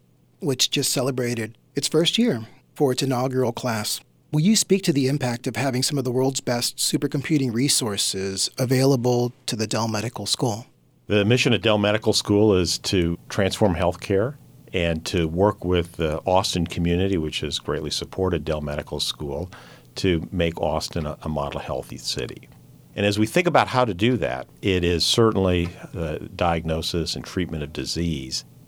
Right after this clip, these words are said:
Speaker 2: but it's understanding disease in an individual and understanding disease in a community and in a population. And to be able to do both of those, disease progression in an individual,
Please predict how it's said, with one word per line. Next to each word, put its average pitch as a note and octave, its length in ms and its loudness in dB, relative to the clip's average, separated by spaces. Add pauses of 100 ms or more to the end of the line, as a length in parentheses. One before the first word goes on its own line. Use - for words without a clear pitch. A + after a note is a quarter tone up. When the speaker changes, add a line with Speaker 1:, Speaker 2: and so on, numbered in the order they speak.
Speaker 2:
but G2+ 200 4
it's G2+ 180 4
understanding G#2+ 720 2
disease E2 460 -2
in D#2 120 -2
an D2 100 -4
individual G2+ 640 -2 (440)
and E2 160 -2
understanding E2 760 -2
disease D#2+ 480 -4
in D2 80 -6
a - 20 -10
community D#2+ 720 -4
and C#2 160 -8
in C2+ 80 -10
a C2 40 -14
population. C2 880 -8 (400)
And G2+ 140 2
to G#2 80 -4
be B2 120 6
able C#3 140 6
to A2 100 6
do G2 240 6
both G#2+ 360 4
of D#2+ 80 0
those, C2+ 460 -4
disease F2 500 -4
progression E2 640 -2
in D#2 120 -4
an D2 180 -10
individual, E2 800 -4